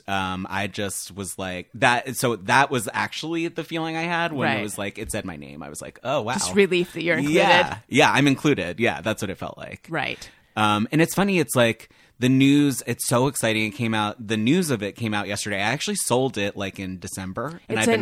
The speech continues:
Speaker 1: been writing it,
Speaker 2: an
Speaker 1: so.
Speaker 2: animated show called Q Force,
Speaker 1: Yes.
Speaker 2: yes?
Speaker 1: It's an animated show, Q Force. It's a, it's sort of like a queer reimagining of the James Bond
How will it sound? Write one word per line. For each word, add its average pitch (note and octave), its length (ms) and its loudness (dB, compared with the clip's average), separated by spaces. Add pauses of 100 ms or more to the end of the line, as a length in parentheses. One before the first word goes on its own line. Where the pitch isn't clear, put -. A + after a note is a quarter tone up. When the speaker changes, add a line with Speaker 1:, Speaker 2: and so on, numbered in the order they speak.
Speaker 1:
been G2 60 -10
writing C3 380 0
it, D2 240 -16
Speaker 2:
an A3+ 120 -2
Speaker 1:
so. - 100 4
Speaker 2:
animated B3 500 4
show F#3 300 2
called F3 460 0
Q F#3+ 280 0
Force, A#2 360 -10
Speaker 1:
Yes. A#2+ 180 0
Speaker 2:
yes? D#3+ 340 -2
Speaker 1:
It's A#2 160 -6
an A#2+ 60 -2
animated E3 420 -2
show, D#3+ 240 2
Q C#3 300 -2
Force. C3+ 460 -2
It's A#2 180 -4
a, A#2 80 -4 (160)
it's B2 180 -6
sort D3 140 -2
of F3 100 -8
like G3 140 -10
a G#3+ 40 -6
queer G#2+ 760 -4 (500)
reimagining G#2+ 760 -2
of F#2+ 100 -10
the G#2+ 80 -8
James G2 440 -8
Bond F#2 640 -10